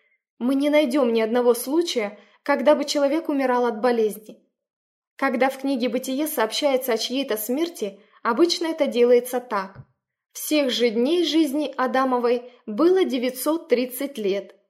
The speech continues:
и он умер". Книга "Бытие", пятая глава, пятый стих. "Всех же дней Сифовых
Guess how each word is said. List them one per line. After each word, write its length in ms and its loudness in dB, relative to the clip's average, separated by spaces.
и 140 0
он 440 4
умер". 380 -2
Книга 340 2
"Бытие", 460 -2
пятая 380 2
глава, 400 -2
пятый 380 -2
стих. 440 -12
"Всех 360 0
же 160 0
дней 280 2
Сифовых 680 -4